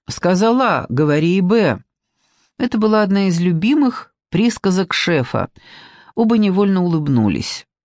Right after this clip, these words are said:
«Ты все еще переживаешь из-за, м, этого своего?» Маруся мгновенно замкнулась. «Я не хочу ничего об этом говорить, Марк. Считай, что это запретная тема». «Понимаю. Но мне обидно,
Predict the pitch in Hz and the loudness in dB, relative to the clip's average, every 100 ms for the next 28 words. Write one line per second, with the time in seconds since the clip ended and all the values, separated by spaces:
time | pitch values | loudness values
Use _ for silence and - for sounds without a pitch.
0 | _ _ _ _ _ _ _ _ _ _ | _ _ _ _ _ _ _ _ _ _
1 | _ _ _ _ 143 156 180 165 - 190 | _ _ _ _ -4 0 0 0 0 -2
2 | 165 175 156 170 175 214 285 294 170 156 | 0 -2 0 0 0 0 0 0 -2 -2
3 | 139 143 131 123 113 156 208 175 127 127 | -2 0 0 0 -2 0 0 0 -2 -2
4 | 117 - 147 147 123 98 76 _ _ _ | -2 0 0 0 0 -2 -4 _ _ _
5 | _ _ _ - - - - 147 226 262 | _ _ _ -20 -20 -20 -6 0 0 2
6 | 240 185 165 160 208 208 170 175 147 131 | 0 0 0 2 2 0 0 0 -2 0
7 | 123 110 123 - 185 190 190 226 196 165 | 0 0 0 0 0 2 0 0 0 0
8 | 160 175 160 151 151 147 147 160 165 147 | 0 0 0 0 -2 -2 -2 0 0 0
9 | 107 - 113 98 92 - 170 170 240 214 | -4 -2 -2 -2 -4 -8 -6 -2 -2 -2
10 | - 165 147 139 151 - 156 - 143 139 | -4 -4 -2 -2 -2 -2 -4 0 -2 -2
11 | - 113 92 69 - _ _ _ _ _ | -4 -4 -4 -8 -12 _ _ _ _ _
12 | _ _ - 120 123 131 165 180 175 175 | _ _ -6 0 2 2 0 0 -2 -6
13 | _ _ _ _ _ _ - 151 165 165 | _ _ _ _ _ _ -4 0 2 2
14 | 185 175 170 220 170 127 | 0 0 0 0 0 -2